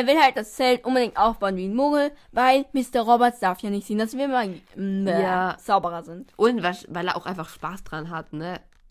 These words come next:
Speaker 1: Ja, klar,
Speaker 2: Also,
Speaker 1: ja.
Speaker 2: er,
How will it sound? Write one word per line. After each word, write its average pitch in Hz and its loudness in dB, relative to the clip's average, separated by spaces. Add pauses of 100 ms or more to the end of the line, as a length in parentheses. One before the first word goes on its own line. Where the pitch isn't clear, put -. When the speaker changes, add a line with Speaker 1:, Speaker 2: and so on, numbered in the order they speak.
(420)
Speaker 1:
Ja, 196 0
klar, 196 0 (160)
Speaker 2:
Also, 190 0
Speaker 1:
ja. 185 -8 (360)
Speaker 2:
er, 185 4